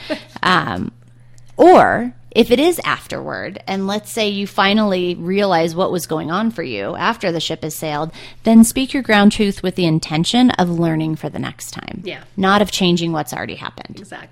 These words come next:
Speaker 2: 'Cause it's already happening, right? So speak it as, like, "Oh gosh, I, now in retrospect, I see what was happening for me and what was really important."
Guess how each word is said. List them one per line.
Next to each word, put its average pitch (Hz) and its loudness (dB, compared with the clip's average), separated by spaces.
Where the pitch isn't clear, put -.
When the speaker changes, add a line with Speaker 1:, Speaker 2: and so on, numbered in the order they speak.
Speaker 2:
'Cause 180 -4
it's 180 2
already 202 6
happening, 165 -4
right? 180 -2
So - -4
speak 220 -2
it 214 2
as, 175 2
like, 165 0
"Oh 208 4
gosh, 156 2
I, 170 -2
now 190 4
in 180 -2
retrospect, 165 -4
I 151 -4
see 165 -2
what 160 0
was 156 -4
happening 151 -6
for 143 -16
me 147 -10
and 147 -8
what 147 -8
was 147 -12
really 147 -12
important." 147 -14